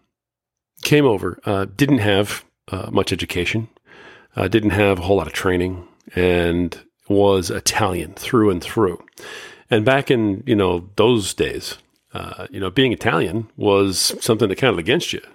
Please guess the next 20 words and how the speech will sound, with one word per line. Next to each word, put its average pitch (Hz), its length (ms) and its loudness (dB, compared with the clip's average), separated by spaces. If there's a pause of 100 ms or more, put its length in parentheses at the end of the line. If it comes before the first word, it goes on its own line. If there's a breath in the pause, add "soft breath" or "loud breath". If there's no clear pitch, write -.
(180)
You 85 100 -6
know, 85 200 -2
it 104 60 0
was, 90 260 -2
it - 460 -6
<laughs> 98 120 -4
made 98 220 2
you 92 60 2
a - 20 -6
minority 110 500 0 (600 loud breath)
in 104 120 2
a 101 40 4
lot 95 160 2
of 90 60 -2
ways. - 340 -2 (680 loud breath)
And 98 520 2 (1300)
so 113 420 2 (640)
here's 156 240 -2
this - 140 -2
guy, - 320 -10